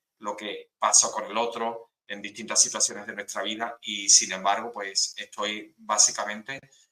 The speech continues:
pues, eh, todo el tiempo, ¿no? confundiéndome con todo el escenario que está aconteciendo en mi mente, pero que en absoluto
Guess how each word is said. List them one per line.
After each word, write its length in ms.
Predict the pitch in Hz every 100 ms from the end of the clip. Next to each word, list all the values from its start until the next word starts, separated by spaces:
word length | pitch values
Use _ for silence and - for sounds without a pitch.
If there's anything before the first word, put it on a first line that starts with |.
| _ _
pues, 540 | 107 101 95 92 85 - _ _ _ - 90 - - -
eh, 360 | 92 90 90 _ _ _ _ _ _ _ _ -
todo 200 | 113 117
el 160 | 113
tiempo, 360 | 127 123 113 104
¿no? 320 | 117 139 -
confundiéndome 800 | - 117 - 101 104 113 131 139
con 160 | 123 107
todo 460 | 110 110 110 110
el 160 | 113 110 -
escenario 400 | - 104 110 123
que 60 |
está 160 | 113 110
aconteciendo 680 | 107 110 110 113 101 98 -
en 120 | 107
mi 120 | 101 104
mente, 500 | 113 - 147 143 _ _ _ _ _ _
pero 240 | - 101 98
que 280 | 101 92 -
en 140 | 104
absoluto 680 | 104 - 98 107 131 135 _